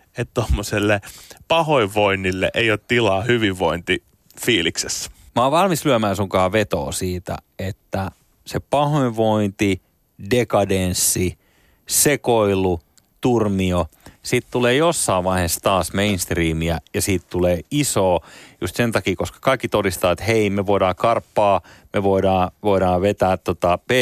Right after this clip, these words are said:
Speaker 2: T:n kanssa tää meidän kunto-ohjelma ja sit me vaan niinku, tiedät sä, otetaan maksimaalisesti kaikki irti. Mut nyt mä puhun vähän itteni vastaan, mä huomaan ite, kun mä tässä selitän, koska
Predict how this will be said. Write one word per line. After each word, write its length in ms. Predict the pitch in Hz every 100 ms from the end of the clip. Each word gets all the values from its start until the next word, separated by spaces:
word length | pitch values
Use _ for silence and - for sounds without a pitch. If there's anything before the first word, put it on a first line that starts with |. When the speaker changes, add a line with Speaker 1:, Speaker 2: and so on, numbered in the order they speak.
| 107
Speaker 2:
T:n 220 | 101 90
kanssa 360 | 92 90 85 -
tää 180 | 95 92
meidän 220 | 98 92
kunto-ohjelma 920 | 131 120 104 98 95 85 92 92 87 - - -
ja 60 | 90
sit 140 | 117
me 140 | 113 98
vaan 200 | 104 101
niinku, 360 | 101 - 95 - _ _
tiedät 320 | 107 101 95
sä, 220 | - 98 101 _ _
otetaan 560 | 156 117 107 110 98 98
maksimaalisesti 760 | 104 107 - 107 90 87 85 -
kaikki 380 | 101 92 - 95
irti. 240 | 87 85 - _
Mut 120 | 135
nyt 140 | 185 226
mä 80 |
puhun 320 | 208 147 117 117
vähän 240 | 147 147
itteni 380 | 160 - 117 113
vastaan, 340 | 143 - 82
mä 80 | 85
huomaan 340 | 117 107 101
ite, 180 | 123 95
kun 120 | -
mä 60 | 87
tässä 220 | 85 -
selitän, 420 | 147 113 85 85 85 - - -
koska 400 | 127 - 131